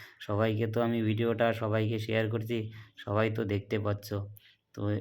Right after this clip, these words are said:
এইবারে বিয়ে অনুষ্ঠানের বাড়িতে কীভাবে কী হচ্ছে না হচ্ছে সেটা সব শেয়ার করে দিচ্ছি তোমাদের সাথে। তো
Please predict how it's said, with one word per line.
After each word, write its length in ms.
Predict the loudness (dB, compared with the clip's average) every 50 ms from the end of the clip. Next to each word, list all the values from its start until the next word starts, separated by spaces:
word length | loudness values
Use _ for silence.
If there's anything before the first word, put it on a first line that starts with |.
| -2
এইবারে 360 | -2 -2 0 2 2 2 2 0
বিয়ে 240 | 0 0 0 2 2
অনুষ্ঠানের 560 | 2 2 0 0 -2 -2 -2 0 2 2 2
বাড়িতে 380 | 2 0 0 -2 -2 -2 -2 -2 -2 -2 -6 -10 -14 -20 _ _ _
কীভাবে 300 | _ -2 0 2 2 2 0
কী 120 | -2 -2
হচ্ছে 280 | -2 -2 -2 -4 -4 -2
না 100 | 0 0 0
হচ্ছে 200 | -2 -4 -6 -8
সেটা 220 | -6 -4 -4 -4
সব 200 | -4 -2 -4 -4 -4
শেয়ার 260 | -2 -2 0 0 0
করে 200 | 0 -2 -2 -2
দিচ্ছি 280 | -2 -2 -4 -6 -6 -8 -6
তোমাদের 340 | -4 -2 -2 0 0 -2 -4
সাথে। 300 | -4 -6 -8 -8 -8 -10 -10 -12 -16 -20 -20 -20 -20 -20 -20 -20 -20 _ _ _
তো 120 | -4 -2